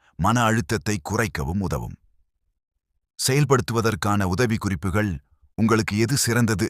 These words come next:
என்பதை கண்டறிய வெவ்வேறு டைமர் நேரங்களுடன் பரிசோதனை செய்யுங்கள். பணி அமர்வுகளின் போது அலைபேசி அறிவிப்புகளை முடக்குவது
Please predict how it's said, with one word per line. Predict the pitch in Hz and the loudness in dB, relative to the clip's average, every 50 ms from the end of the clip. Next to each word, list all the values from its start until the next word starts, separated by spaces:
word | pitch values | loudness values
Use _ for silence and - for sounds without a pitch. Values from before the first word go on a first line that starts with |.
| - - 101 | -4 -4 -4
என்பதை | 104 98 98 95 90 95 85 | -2 0 0 0 0 -2 -4
கண்டறிய | - - 104 110 110 110 80 82 76 71 64 - - - _ _ _ _ _ _ | -2 -2 -2 0 0 0 0 0 -2 -4 -6 -6 -10 -14 _ _ _ _ _ _
வெவ்வேறு | 69 104 110 107 87 98 123 120 117 117 101 - | -2 0 0 0 2 2 2 4 4 2 0 0
டைமர் | - 104 113 120 110 107 98 - | 0 2 2 4 4 2 2 2
நேரங்களுடன் | 95 104 110 107 104 90 90 85 87 87 95 95 98 87 - - - - | 0 0 0 0 0 -2 0 0 0 0 0 0 0 -2 -4 -10 -8 -2
பரிசோதனை | - 110 110 104 - 107 98 80 87 76 76 76 | 0 0 0 0 0 -2 -2 -2 -2 -2 -2 -2
செய்யுங்கள். | - 107 95 87 78 67 60 - 57 - 50 - _ _ _ _ _ _ _ _ _ _ _ _ _ _ _ _ _ _ _ _ _ _ _ _ _ - | -2 -2 -2 -2 -4 -6 -6 -8 -10 -12 -14 -18 _ _ _ _ _ _ _ _ _ _ _ _ _ _ _ _ _ _ _ _ _ _ _ _ _ -2
பணி | 117 110 117 123 123 | 0 2 2 2 2
அமர்வுகளின் | 113 104 120 113 104 107 107 107 107 107 98 | 2 2 2 0 0 -2 -2 0 0 0 0
போது | 76 107 113 110 - 82 64 - - - _ _ _ _ _ _ | 0 0 0 0 0 -2 -6 -8 -12 -18 _ _ _ _ _ _
அலைபேசி | 92 110 120 139 139 87 131 127 123 - - 120 113 101 | 0 2 2 2 2 2 2 0 2 0 0 0 0 0
அறிவிப்புகளை | 95 104 123 127 107 - - 104 95 110 107 | 0 0 0 0 -2 -2 -2 -2 0 0 2
முடக்குவது | 101 95 101 123 110 - - 82 73 67 53 - 57 | 2 2 2 0 0 -2 -2 -4 -4 -4 -4 -6 -10